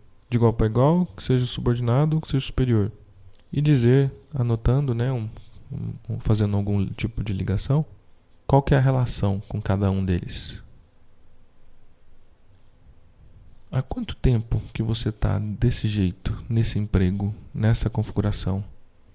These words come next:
E você tem alguma outra proposta? Está planejando em buscar alguma outra proposta? Se sim, você está pensando em aceitá-la? O que que te leva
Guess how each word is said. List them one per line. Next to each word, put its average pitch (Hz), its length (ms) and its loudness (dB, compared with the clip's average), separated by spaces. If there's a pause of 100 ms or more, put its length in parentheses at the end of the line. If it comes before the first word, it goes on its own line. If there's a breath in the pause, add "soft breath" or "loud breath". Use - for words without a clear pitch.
(1300 soft breath)
E 117 60 -4
você 113 280 -2
tem 104 340 0
alguma 113 440 0
outra 110 540 2 (540)
proposta? 107 720 0 (1300)
Está - 200 -4
planejando 110 720 4
em 120 40 2
buscar 107 380 -2
alguma 107 300 -2
outra 104 260 -4
proposta? 113 680 0 (1300)
Se - 200 -2
sim, 151 420 2 (680)
você - 80 -4
está 113 220 -2
pensando 107 580 -2
em 101 40 2
aceitá-la? 107 760 -2 (1300)
O 135 80 -6
que - 160 -2
que - 100 -14
te - 160 -4
leva 95 420 2